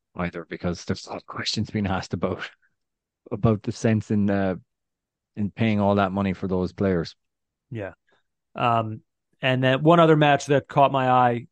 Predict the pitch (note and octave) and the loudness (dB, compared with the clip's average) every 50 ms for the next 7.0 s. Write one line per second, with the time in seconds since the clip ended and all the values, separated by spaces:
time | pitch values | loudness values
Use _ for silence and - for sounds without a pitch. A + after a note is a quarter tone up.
0 | _ - C#3 C3 B2 A#2 A2+ A2+ A#2 - - C3+ C#3 A#2 B2+ C3+ B2+ A#2+ A2+ A#2 | _ -10 -8 -6 -4 -2 -2 -4 -4 -4 -2 -2 -2 0 0 0 0 0 -2 -4
1 | - - C3 B2+ A#2+ A#2 G#2 A#2 A2+ A2 - C#3 C3 B2 A#2+ - - B2+ A2+ - | -6 -4 -4 -4 -4 -4 -4 -4 -4 -4 -4 -4 -4 -4 -4 -4 -6 -10 -8 -4
2 | - B2+ B2 A#2 G#2 A2+ A2 G2 - - - C3 G2+ A#2 B2 B2 - - A#2+ A#2 | 0 2 2 2 2 -2 -8 -10 -10 -14 -12 -10 -4 -2 -2 -2 -2 -2 -6 -4
3 | - B2 A2 G2 G#2+ - - C#3+ C#3+ C#3 A#2+ - - - - - - _ _ - | -4 -4 -6 -6 -6 -2 0 2 2 2 0 -4 -14 -20 -20 -20 -20 _ _ -6
4 | - C#3 C3 B2+ B2 B2 B2+ - _ _ _ - D3 D3+ E3+ F3 F#3 G3 F#3+ F#3 | -2 0 0 2 0 -2 -6 -10 _ _ _ -6 -2 0 2 2 2 2 2 2
5 | F3+ F3 E3+ D#3+ E3 - - E3+ E3 E3 D#3+ D#3 D3 - - - - D#3 C#3+ - | 2 2 2 0 0 -2 -2 2 2 4 2 2 0 -4 -8 -8 -6 -6 -4 -2
6 | D#3 C#3+ C#3 C3+ C3 B2 - - C3 B2+ B2 C3+ D3+ D#3+ D#3+ D3 C3 B2 G2+ G#2 | 0 0 2 2 2 0 0 -2 -2 -4 -2 -2 0 0 0 0 -2 -4 -6 -8